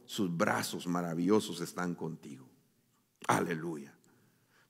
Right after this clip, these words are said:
Todas estas cosas quedaron escritas para que nosotros crezcamos en Él. Este momento que estamos pasando,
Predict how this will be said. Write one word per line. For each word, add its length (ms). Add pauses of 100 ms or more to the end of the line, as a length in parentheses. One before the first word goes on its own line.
Todas 400
estas 400
cosas 920 (760)
quedaron 480
escritas 880 (340)
para 240
que 140
nosotros 720 (120)
crezcamos 920 (120)
en 200
Él. 280 (1040)
Este 260
momento 500
que 100
estamos 360
pasando, 720